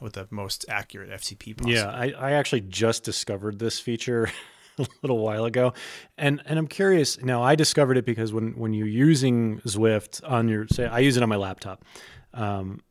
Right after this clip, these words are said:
Speaker 2: I discovered the, the, uh, adjustment mode in, on my phone, um, because you can use the app as well at the same time.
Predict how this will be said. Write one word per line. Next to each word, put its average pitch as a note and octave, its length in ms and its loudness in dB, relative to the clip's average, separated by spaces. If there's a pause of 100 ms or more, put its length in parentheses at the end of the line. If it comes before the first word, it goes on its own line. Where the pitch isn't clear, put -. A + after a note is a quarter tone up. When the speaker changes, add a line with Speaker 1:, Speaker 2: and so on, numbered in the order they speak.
(160)
Speaker 2:
I B2 140 2
discovered A#2 520 0
the, G#2+ 460 0
the, G2 300 -6
uh, G2 220 -10
adjustment G#2+ 400 -6
mode G2+ 340 -8
in, G#2+ 180 -10
on A2 60 -6
my F#2 140 -6
phone, G2+ 500 -8 (320)
um, F#2 360 -12
because G2+ 240 -8
you G#2 40 -4
can G#2+ 140 -2
use G#2 200 2
the A2+ 180 -4
app A2 260 0
as F#2+ 140 -8
well G2 300 -4
at F#2 100 -10
the F#2 60 -12
same F#2 240 -10
time. G#2+ 280 -6